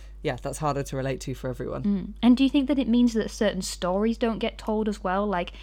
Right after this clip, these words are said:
Speaker 2: it becomes less believable to see twenty-year-olds playing roles in circus, or, like, if your circus is maybe a bit more theatrical, or you're using circus in theatre or in dance shows,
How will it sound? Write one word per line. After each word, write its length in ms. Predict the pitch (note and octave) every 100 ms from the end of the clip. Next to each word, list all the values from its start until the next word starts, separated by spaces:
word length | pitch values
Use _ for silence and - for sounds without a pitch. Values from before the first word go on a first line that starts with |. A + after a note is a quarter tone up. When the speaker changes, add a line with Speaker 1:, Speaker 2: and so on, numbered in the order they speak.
| -
Speaker 2:
it 120 | G#3+ G#3+
becomes 340 | G#3+ D4 C4+
less 360 | F#3+ G3+ G#3 -
believable 540 | F3+ F#3+ F#3+ F3 E3
to 140 | - -
see 440 | - F#3 F3 E3+ - - - - -
twenty-year-olds 800 | - G#3 G3+ G3 E3 D#3+ D#3+ -
playing 720 | - F#3+ G3+ F#3+ F#3 F3+ F3 -
roles 500 | F3 E3+ G3 G#3 G#3
in 140 | G3+ F3
circus, 580 | - F#3 F#3 D#3+ F3+ -
or, 160 | E3+ D#3+
like, 220 | D#3 -
if 180 | E3+ -
your 120 | E3
circus 420 | - E3 D3+ D#3
is 140 | D3+ D#3+
maybe 240 | D3+ D3
a 20 |
bit 160 | D3 -
more 160 | D3+ D3+
theatrical, 640 | D#3+ E3+ - - G3 F#3
or 160 | D#3 D3+
you're 140 | D#3
using 540 | D#3 D#3+ F3+ E3+ E3 D#3
circus 440 | - D#3+ - D3+ - -
in 240 | F3 F3
theatre 580 | E3+ E3+ E3 E3+ F3 D3+
or 100 | C#3+ -
in 220 | E3 E3
dance 280 | D#3 E3 E3
shows, 440 | - E3+ E3+ F3